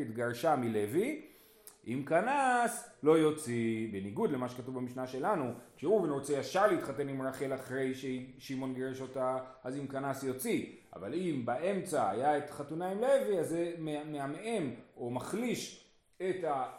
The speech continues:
את ה-, את הקול שיש על הדבר הזה, ולכן, אה, אם כנס, אה, לא יוציא. איך ידע?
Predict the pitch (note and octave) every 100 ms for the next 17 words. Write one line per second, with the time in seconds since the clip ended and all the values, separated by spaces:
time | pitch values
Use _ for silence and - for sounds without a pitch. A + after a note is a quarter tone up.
0 | D3 C#3+ C#3+ B2+ A#2+ A2 G2+ G2 - -
1 | _ _ _ _ _ _ _ B2 A#2 A#2+
2 | - F3+ C3 C3 C#3+ C3+ A#2 G#2+ G2 B2+
3 | F#3+ G#3 G3+ D3 - F#3 G3 - - _
4 | C#3+ C3 C3 C3 C#3+ C3+ - - E3 E3
5 | C#3+ C#3+ D#3+ D#3+ - - - _ - A#2+
6 | B2 B2+ D3+ C3 G2+ - - - _ -
7 | _ - A3+ A3+ G3 D#3 D#3 A#2